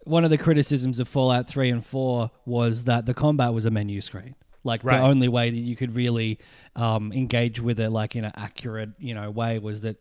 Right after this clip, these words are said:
Speaker 1: the game would pause and you would choose where to shoot. So that's, yeah, that is a cool, uh, progression, it sounds like.
Speaker 2: Yeah, the A I is still really bad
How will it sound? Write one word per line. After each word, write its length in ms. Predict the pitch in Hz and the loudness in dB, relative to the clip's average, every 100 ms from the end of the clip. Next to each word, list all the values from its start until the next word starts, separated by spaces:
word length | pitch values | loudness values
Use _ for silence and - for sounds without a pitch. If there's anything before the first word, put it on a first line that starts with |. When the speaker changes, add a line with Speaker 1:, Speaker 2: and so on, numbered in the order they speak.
| _ | _
Speaker 1:
the 80 | 120 | -8
game 260 | 113 104 | -6 -6
would 140 | 101 - | -8 -8
pause 340 | 131 110 95 | -4 -4 -6
and 100 | 101 | -12
you 60 | 101 | -14
would 140 | 104 | -14
choose 260 | - 113 104 | -10 -10 -8
where 140 | 101 | -10
to 80 | 98 | -10
shoot. 320 | - 120 92 | -6 -6 -6
So 180 | - 107 | -8 -2
that's, 400 | 135 151 - - - | 0 0 -2 -8 -4
yeah, 160 | 113 - - | -4 -4 -6
that 140 | 135 | -2
is 140 | 131 | -2
a 60 | 113 | -4
cool, 340 | 127 110 101 | -6 -6 -6
uh, 280 | 104 101 98 - - - | -6 -6 -8 -12 -20 -10
progression, 420 | 131 113 113 139 | -6 -4 -2 0
it 120 | 131 | 0
sounds 260 | 120 110 110 | -2 -4 0
like. 320 | 123 170 - _ _ | 0 0 -4 _ _
Speaker 2:
Yeah, 420 | 165 185 185 139 113 | -6 4 6 6 2
the 200 | 170 160 | 0 2
A 120 | 185 | 6
I 180 | 175 180 | 6 6
is 160 | 170 | 4
still 680 | - - 175 165 165 147 - - | -2 2 4 4 2 -4 -10 -14
really 240 | 139 156 143 | -4 0 2
bad 480 | 143 147 185 196 | 4 6 4 2